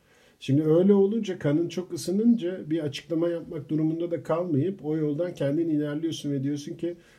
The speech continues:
"Ben bunun sonuçlarına katlanacağım." Mesela şöyle düşün, e, ben matematik okudum ama reklamcıyım.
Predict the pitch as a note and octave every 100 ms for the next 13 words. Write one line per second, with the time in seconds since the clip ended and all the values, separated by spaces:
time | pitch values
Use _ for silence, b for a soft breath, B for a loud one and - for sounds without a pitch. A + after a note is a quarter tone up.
0 | b A#2+ C3+ D3+ E3 F3 D#3+ D3 C#3+ C3
1 | C3+ D3 F3+ D3+ D3 D#3 C3+ B2+ A2+ C3
2 | C3 C3+ D#3 - D3+ D3 A2+ - F3+ G#3
3 | b b b b A#2+ A#2+ A#2 C#3 C#3+ C3
4 | D#3+ D#3 - C#3+ A#2+ B2 F#3 G3+ C#3 D3+
5 | D#3 D3 C#3 D3+ D3+ B2 G2+